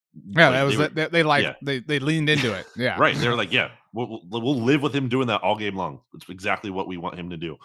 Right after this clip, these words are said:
Speaker 2: Um, on that play, he runs, and obviously, it's a penalty. Like, there's no, no one's arguing that. It's a dirty play. But, like, he didn't, he, he wasn't running even for the marker. He was running for no gain. <laughs> So, like,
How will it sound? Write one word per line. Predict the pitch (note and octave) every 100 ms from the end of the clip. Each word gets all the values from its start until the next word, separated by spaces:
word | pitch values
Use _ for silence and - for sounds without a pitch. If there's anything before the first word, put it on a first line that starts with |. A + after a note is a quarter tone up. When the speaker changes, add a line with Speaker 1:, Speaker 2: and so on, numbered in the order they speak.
| - _ _
Speaker 2:
Um, | F#2+ F#2 E2+ D#2+ _ _ _ _ _ _ _ - _ _ _ _
on | B2+
that | C3+ -
play, | D#3+ B2 A2+ A2+ _ _
he | - C#3+
runs, | G#2 D3+ B2+ B2 B2+ - _ _
and | G#2
obviously, | C3 B2 - A2 G2 F#2 - _ _
it's | B2 A#2+
a |
penalty. | - D#2 - _ _
Like, | F#2
there's | G2 A#2+
no, | C3+
no | D#3+
one's | D#3
arguing | B2+ B2+ B2
that. | G#2+ G#2
It's | F#2+
a |
dirty | E2+ G#2+ G2+
play. | - E2 E2 D#2+ - _ _ _ _ _ _ _ _ _ _ _
But, | - A#2
like, | A#2+ A#2 A2+ - _ _
he | - A#2+ G#2 -
didn't, | B2+ B2 C3 _
he, | A2+ D#3
he | C#3+ C#3
wasn't | C#3+ F#3 F3+
running | D#3 F3
even | D#3 C#3+
for | D#3
the | B2
marker. | F2+ F#3 G2 E2 _ _
He | C#3
was | D#3
running | D#3 G3+ F#3+
for | D#3+ D3+ C#3+ B2 _
no | G2+ C3
gain. | C3 B2+ - -
<laughs> | _
So, | - - C#3+ C#3+ D3
like, | C3+ B2